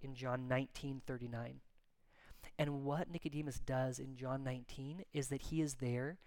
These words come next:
uh, removing Jesus's body from the cross and laying it in a tomb. And so you have to wonder,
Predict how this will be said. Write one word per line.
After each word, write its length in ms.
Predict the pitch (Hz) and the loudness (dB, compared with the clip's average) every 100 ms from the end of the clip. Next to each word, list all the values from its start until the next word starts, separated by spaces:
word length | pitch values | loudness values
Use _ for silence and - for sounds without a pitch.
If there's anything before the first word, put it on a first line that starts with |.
| - - - 147 | -20 -20 -2 0
uh, 80 | |
removing 640 | 139 139 135 139 151 156 143 | 2 0 0 0 2 2 0
Jesus's 460 | 131 135 131 143 | 0 2 4 2
body 300 | 110 110 113 | 2 2 2
from 180 | 117 131 | 2 -4
the 80 | 117 | -6
cross 460 | - 110 92 - - - - - - | -6 -4 2 4 4 2 -10 -12 -6
and 400 | 110 110 120 - - - - | -4 -4 -8 -12 -18 -20 -8
laying 220 | 143 131 | 0 2
it 80 | 151 | 2
in 60 | 135 | -2
a 80 | - | -4
tomb. 320 | - 185 127 - - - - - - _ - _ _ - - _ _ - - _ _ - - - - - | -4 -4 -6 -14 -20 -20 -20 -20 -20 _ -20 _ _ -20 -20 _ _ -20 -20 _ _ -20 -20 -16 -16 -12
And 80 | - | -8
so 80 | 175 | -4
you 80 | 143 | 2
have 180 | 180 - | 2 2
to 80 | |
wonder, 380 | 147 160 131 113 | 0 0 -2 -4